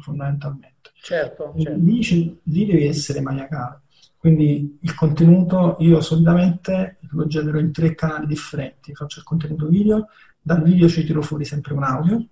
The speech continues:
Speaker 1: che
Speaker 2: Mhm.
Speaker 1: fa parte, e, eh, e poi ci, ci,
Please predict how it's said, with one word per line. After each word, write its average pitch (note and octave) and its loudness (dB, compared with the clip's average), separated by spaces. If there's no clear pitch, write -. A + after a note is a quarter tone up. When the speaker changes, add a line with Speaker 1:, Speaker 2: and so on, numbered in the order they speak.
Speaker 1:
che D3 -8
Speaker 2:
Mhm. E3+ -6
Speaker 1:
fa - -10
parte, - -6
e, F#3+ 2
eh, D#3 4
e A3 2
poi D#3+ 2
ci, D3+ 0
ci, - -2